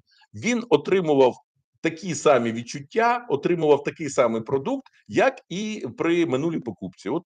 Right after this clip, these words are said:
власне, і все. Те саме стосується насправді і, там,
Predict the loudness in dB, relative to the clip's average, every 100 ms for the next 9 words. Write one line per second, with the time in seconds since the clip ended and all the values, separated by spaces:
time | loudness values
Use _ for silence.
0 | 0 2 2 -2 -4 -6 -10 -10 -20 _
1 | -18 2 4 4 4 2 0 -2 -2 0
2 | 0 -2 4 6 6 2 -6 -4 -4 -2
3 | -2 -4 -10 _ -6